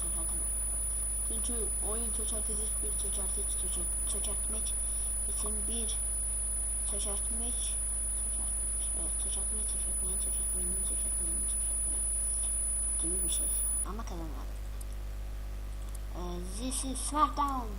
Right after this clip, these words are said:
W W E Pros. An-, an-, alınıyor mu ki? Hop! Lan alınmıyor. Lan alınmıyor.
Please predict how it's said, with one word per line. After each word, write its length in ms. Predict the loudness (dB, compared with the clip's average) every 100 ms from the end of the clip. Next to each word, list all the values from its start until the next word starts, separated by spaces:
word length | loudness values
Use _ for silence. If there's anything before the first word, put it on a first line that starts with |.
| -2 2
W 340 | 2 2 2
W 440 | 4 4 2 2 0
E 40 | 0
Pros. 440 | 0 0 -2 -2 -2 -4 -4 -2 -2 -2 -2 -2 -2 -4 -4 -4 -4 -4 -4 -4 -4 -2 -2 -2 0
An-, 160 | 0
an-, 340 | 0 0 2 0
alınıyor 360 | 2 2 4
mu 120 | 4
ki? 120 | 0 -2 -2 -2
Hop! 680 | 0 2 4 4 8 10 10 6 0 0 -2 0
Lan 100 | -2 0
alınmıyor. 400 | 0 0 -2 -2 -2 -4 -4 -4 -2 -2 -4 -4 -4 -2 -2 -2 -2 -2 -2 0 0 0 -2
Lan 100 | -2
alınmıyor. 340 | -2 -2 -2